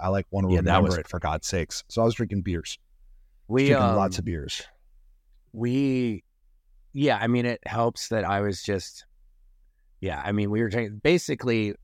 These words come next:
Speaker 2: next week we'll tell you about day two, and that ends with my golf club still being in Wisconsin. And, um, yeah, I was gonna talk to you, say, <laughs> "Can you call your cousin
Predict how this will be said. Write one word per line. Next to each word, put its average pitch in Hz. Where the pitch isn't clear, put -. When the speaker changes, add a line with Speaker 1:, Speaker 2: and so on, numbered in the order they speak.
Speaker 2:
next 127
week 98
we'll 95
tell 104
you 101
about 87
day 95
two, 98
and 92
that 101
ends 98
with 95
my 110
golf 107
club 95
still 104
being 101
in 87
Wisconsin. 85
And, 87
um, 87
yeah, 87
I 104
was 104
gonna 110
talk 90
to -
you, 85
say, 92
<laughs> -
"Can -
you 110
call 110
your 104
cousin 107